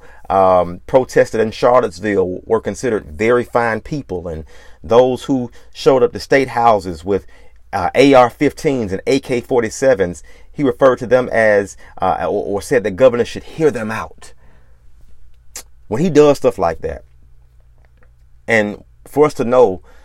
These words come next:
that people we live next to, work with, and worship with are still gonna vote for him,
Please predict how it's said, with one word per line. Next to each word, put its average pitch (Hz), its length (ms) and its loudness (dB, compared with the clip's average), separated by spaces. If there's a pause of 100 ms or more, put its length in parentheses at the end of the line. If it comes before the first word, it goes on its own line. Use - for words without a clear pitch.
(140)
that 107 300 0
people 139 260 -4
we 120 280 -4
live 117 380 0
next 95 300 -2
to, 73 240 -10 (420)
work - 360 2
with, 82 400 -4 (400)
and 87 160 -6
worship - 400 0
with 78 380 -12
are 85 80 -8
still 139 440 -4
gonna 123 220 -4
vote 131 240 0
for 95 140 -8
him, 78 300 -12